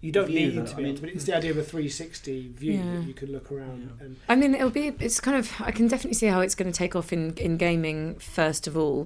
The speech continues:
Speaker 3: but there are s-, definitely some interesting applications, like, um, uh, for example, training people to deal with disaster zones
Speaker 1: Yeah.
Speaker 3: was one thing, and also, uh, I mean, the, the Ministry of Defence uses v-, V R and has done for a while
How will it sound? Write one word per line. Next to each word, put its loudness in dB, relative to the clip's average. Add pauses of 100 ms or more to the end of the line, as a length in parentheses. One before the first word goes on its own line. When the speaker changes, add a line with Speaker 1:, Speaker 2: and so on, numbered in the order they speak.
Speaker 3:
but 0
there 6
are 2
s-, 0
definitely 2
some 2
interesting 2
applications, -2
like, 0
um, 0 (600)
uh, 2
for -6
example, 4
training 4
people 0
to -6
deal 4
with 0
disaster 0
zones -4
Speaker 1:
Yeah. -4
Speaker 3:
was -4
one -4
thing, -8
and -2
also, 2
uh, -2 (140)
I -6
mean, 4
the, 4
the -4
Ministry 2
of -4
Defence 0
uses 0
v-, -2
V -2
R 2
and 0
has -2
done -4
for -6
a 0
while -2